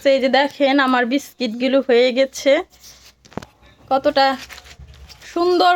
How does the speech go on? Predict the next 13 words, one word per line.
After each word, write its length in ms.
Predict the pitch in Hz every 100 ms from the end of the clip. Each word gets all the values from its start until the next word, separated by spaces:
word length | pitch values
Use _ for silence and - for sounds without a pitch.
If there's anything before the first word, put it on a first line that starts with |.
| 294
হয়েছে 320 | 254 262 - 262
আপনারা 200 | 269 269
একবার 180 | 247 240 311
চিন্তা 240 | 294 294 294
করে 160 | 294 277
দেখেন। 340 | 277 - 240 247 262 _ _ _ _ _ _ _ _ _ _ _ - 254
এই 80 | 226
যে 100 | 247 320 - - _ _ _ _ _ _ _ _ _ _ - _ _ - - -
চিনি 260 | - 320 330 320
ছাড়া, 300 | 294 262 262 247 254 _ - _ _ _ _ - _ _ 277
ময়দা 340 | 294 302 302 302 -
ছাড়া, 320 | 269 262 254 220 220 _ - - 233
লাল 200 | 240 254